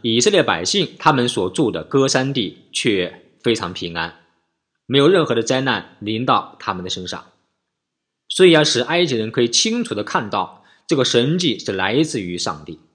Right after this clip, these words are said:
那么这个时候啊，法老就召了摩西和亚伦来，对他们说，你们去在这地祭祀你们的上帝吧。这个时候呢，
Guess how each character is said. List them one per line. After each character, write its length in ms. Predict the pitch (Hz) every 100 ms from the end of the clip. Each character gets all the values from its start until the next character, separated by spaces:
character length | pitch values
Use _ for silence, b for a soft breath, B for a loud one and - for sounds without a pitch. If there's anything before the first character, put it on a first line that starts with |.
| _ _ _ _ _ _ _ _ _ _ _ _ _ _
那 160 | 165 170
么 100 | 175
这 180 | 202
个 120 | 143 117
时 100 | 104
候 100 | 101
啊， 120 | 87
法 260 | - 113
老 320 | 139 95 90 - _
就 160 | - 123
召 300 | 120 202 127
了 160 | 98 92
摩 260 | 101 113
西 160 | 127 127
和 140 | 117
亚 180 | 117 90
伦 140 | 90
来， 280 | 90 78 - _ _ _ _ _ _ _ _ _
对 140 | - 135
他 120 | 135
们 120 | 123
说， 460 | 131 123 127 - _ _ -
你 160 | 123
们 200 | 131 151
去 520 | 175 160 110 - - -
在 300 | 208 170 143
这 200 | 143 160
地 440 | 160 165 104 -
祭 280 | - 233 143
祀 340 | 104 - 123 117
你 160 | 110
们 160 | 101 104
的 100 | 107
上 320 | - 160 98
帝 140 | 143 107
吧。 280 | 85 - _ _ _ _ _ _ _ _ _ _ _ _ _ _ _
这 200 | - 196
个 100 | 165
时 100 | 151
候 140 | 131 123
呢， 300 | 104 104